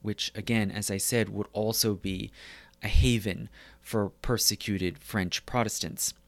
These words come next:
So in Florida, they founded a settlement which they called Fort Caroline in honor of the French king, King Charles.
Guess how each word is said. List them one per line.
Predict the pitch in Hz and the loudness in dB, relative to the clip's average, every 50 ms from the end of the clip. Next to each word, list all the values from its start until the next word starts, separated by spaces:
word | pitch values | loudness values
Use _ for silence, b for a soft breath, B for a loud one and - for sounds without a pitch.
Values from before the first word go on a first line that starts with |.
| _ - | _ -4
So | - - - - 147 143 135 135 135 131 127 - - - | 0 2 4 6 6 6 6 6 6 4 2 0 -2 0
in | 143 165 180 208 | 2 4 4 2
Florida, | 196 - - 143 147 143 143 139 131 131 127 123 98 - | 0 -2 0 2 2 4 6 6 6 6 6 6 4 4
they | 113 123 120 117 110 104 - _ _ | 2 0 2 2 0 -2 -6 _ _
founded | - - - - 143 139 151 165 170 165 127 123 110 101 95 - - | -20 -16 -8 -2 0 2 2 4 4 4 4 4 4 4 2 -2 -4
a | - 107 | -2 0
settlement | - - - 156 156 143 131 107 98 90 98 - 147 147 - - - b b b b b b | 0 2 6 6 6 6 4 2 2 0 -2 -2 -4 -4 -4 -6 -6 b b b b b b
which | 113 127 120 - - | -2 0 0 0 2
they | - 131 135 | 4 2 2
called | 135 - 131 123 117 113 110 - | 2 0 2 2 2 2 2 -4
Fort | - - - 135 143 143 143 - - - | -12 -6 0 2 2 2 0 -2 -10 -8
Caroline | - - 117 113 104 110 101 101 98 98 95 87 95 107 - - - - - | -2 0 2 2 4 2 2 2 2 0 -2 -2 -4 -8 -10 -12 -16 -18 -10
in | - 101 101 - | -8 -8 -6 -4
honor | 107 110 110 107 107 104 | -4 -2 -2 0 -2 -2
of | - - 104 98 98 98 | -4 -4 -6 -8 -8 -8
the | 101 | -10
French | - - - 104 98 92 - - - - | -8 -4 -2 -2 -2 0 -2 -2 -4 -2
king, | - - 98 90 87 87 98 107 - _ _ _ - | -4 -4 -2 -2 -2 -4 -6 -10 -12 _ _ _ -16
King | - - 95 90 | -10 -8 -8 -6
Charles. | 87 - - 101 85 76 60 - - - - | -6 -2 -2 0 -2 -2 -4 -6 -6 -6 -6